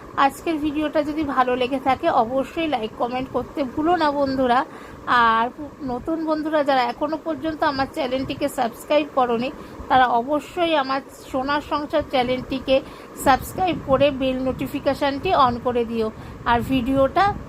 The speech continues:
ভালো লাগলে বন্ধুদের সঙ্গে শেয়ার করে দিও। এরপর দেখো, আমি কিন্তু এখানে আমুলের দুধ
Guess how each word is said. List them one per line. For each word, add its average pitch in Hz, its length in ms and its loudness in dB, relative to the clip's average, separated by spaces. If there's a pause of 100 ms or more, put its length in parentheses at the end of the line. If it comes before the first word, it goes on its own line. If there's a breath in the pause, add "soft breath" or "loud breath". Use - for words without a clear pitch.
(100)
ভালো 233 300 2
লাগলে 240 360 0
বন্ধুদের 240 460 0
সঙ্গে 320 320 0
শেয়ার 381 340 4
করে 320 240 0
দিও। 269 280 0 (360 loud breath)
এরপর 320 360 2
দেখো, 277 320 0
আমি 262 220 2
কিন্তু 285 300 -2
এখানে 339 260 0
আমুলের 269 600 2
দুধ 262 160 -4